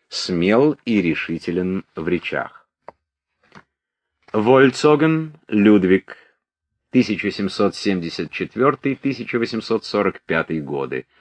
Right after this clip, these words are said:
прусский генерал, с тысяча восемьсот седьмого года состоял на службе в русской армии. Хотя эти лица и находились без военных должностей при армии,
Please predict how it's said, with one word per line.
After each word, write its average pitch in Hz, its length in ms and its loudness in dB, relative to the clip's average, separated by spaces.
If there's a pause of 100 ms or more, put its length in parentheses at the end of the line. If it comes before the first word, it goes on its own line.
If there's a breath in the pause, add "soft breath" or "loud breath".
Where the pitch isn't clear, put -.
(340 soft breath)
прусский 110 560 4
генерал, 78 560 -4 (320)
с - 120 -16
тысяча 120 360 -2
восемьсот 80 520 -6
седьмого 69 520 -8
года 151 380 2 (280)
состоял 117 800 0
на 80 200 -4
службе 107 800 -2 (120)
в 76 140 -8
русской 78 640 -6
армии. 58 460 -10 (1900)
Хотя 151 400 2
эти 143 200 4
лица 143 380 4
и 127 80 8
находились 113 840 2
без 101 300 4
военных 98 520 4
должностей 90 800 2
при 80 180 -2
армии, 60 500 -4